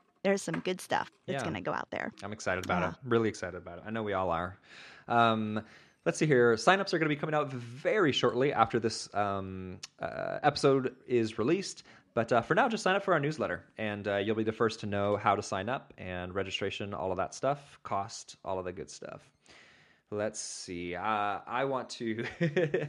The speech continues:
Speaker 2: I know we talk about our weeks. I feel like my ads, my Floataway ads, are just bleeding into reality so much right now. It's, I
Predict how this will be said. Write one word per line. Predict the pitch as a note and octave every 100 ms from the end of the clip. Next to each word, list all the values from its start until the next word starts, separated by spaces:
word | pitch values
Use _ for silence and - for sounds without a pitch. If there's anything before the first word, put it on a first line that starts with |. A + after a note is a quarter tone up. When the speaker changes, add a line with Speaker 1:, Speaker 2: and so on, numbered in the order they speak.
| -
Speaker 2:
I | D#3+ D3+
know | D#3 D3+ - - -
we | D3+
talk | E3+
about | D#3 D#3
our | C3+
weeks. | B2+ C3+ C3+ A#2+
I | G#2
feel | - C#3+ C3
like | B2+ A#2+
my | A2 G2+
ads, | A2 A2 A2+ B2 A#2+
my | G#2+ G#2
Floataway | - A#2 B2+ C3+ C3
ads, | C3 C3+ C#3
are | A2
just | A2 G#2+
bleeding | G#2 G#2+ A2+ A2
into | G#2+ G#2+ A2+
reality | G#2+ G2 G2+ G#2 G#2+
so | A2+ A#2 G#2+
much | A2 A2
right | A#2+ A2+
now. | A#2 A#2+ A#2+
It's, | F#2+ - D#2+
I | F#2+